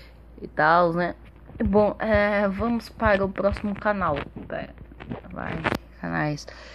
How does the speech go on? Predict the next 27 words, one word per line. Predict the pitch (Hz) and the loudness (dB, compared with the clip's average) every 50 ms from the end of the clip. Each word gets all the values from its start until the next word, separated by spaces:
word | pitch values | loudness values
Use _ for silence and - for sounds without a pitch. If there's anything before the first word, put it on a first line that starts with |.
| - - - - - - - 196 | -20 -20 -20 -20 -16 -10 -6 -4
Um, | 196 196 190 | -2 -2 -4
sete, | 190 - - - - - 233 233 226 226 233 - - - - 233 226 226 - - - - - - 190 196 - - - - - - - - - - | -4 -8 -10 -8 -6 -4 -4 -4 -4 -6 -8 -10 -10 -8 -6 -4 -4 -4 -6 -10 -14 -16 -14 -12 -12 -12 -12 -14 -18 -20 -20 -20 -20 -18 -14 -10
é, | 170 170 170 170 165 160 156 - - - - - - - - - | -8 -6 -4 -4 -4 -4 -6 -6 -10 -14 -20 -20 -20 -20 -20 -18
filho | - - - 208 196 190 | -12 -4 0 4 6 8
da | 180 175 | 8 6
mãe | 175 170 156 | 6 4 4
do | 156 156 | 4 4
Gamer | 151 156 147 151 139 139 143 151 160 - | 4 2 0 0 0 0 0 0 0 -2
Xbox, | - - 160 220 240 - - - - | 0 2 2 2 2 2 -4 -2 2
claro, | - 196 208 220 220 | 6 6 6 6 6
tem | 220 202 185 | 2 -2 -2
que | 185 - | -4 -6
ser | - 165 | -10 -10
filho | - - 135 135 | -10 -6 -2 0
da | 143 | 2
mãe, | 147 175 190 220 - - - - - - - - - - | 2 2 0 -2 -4 -10 -16 -16 -16 -18 -18 -20 -10 -2
mas | - 220 226 220 | 2 4 4 6
de | 208 202 | 4 4
boa, | 175 175 190 208 208 | 4 6 8 8 8
né? | 208 208 208 214 208 - - - - - - - - - - - - - - - - - - - - - - - - | 6 6 2 0 -2 -8 -14 -20 -20 -20 -20 -20 -20 -20 -20 -20 -20 -20 -20 -20 -20 -20 -20 -20 -20 -20 -20 -4 0
Ele | - 208 202 | 2 2 4
tem | - 226 | 4 4
um | 226 233 | 4 6
conteúdo | - 240 240 240 - 226 220 196 208 190 | 6 6 6 8 8 8 10 10 8 8
muito | 185 190 196 208 226 247 240 240 214 | 8 8 10 10 10 10 10 8 8
bom, | 196 185 170 170 170 170 175 170 165 175 185 180 | 6 8 8 8 8 8 8 8 6 4 0 -4
tipo, | - - - - - | -8 -12 -12 -12 -12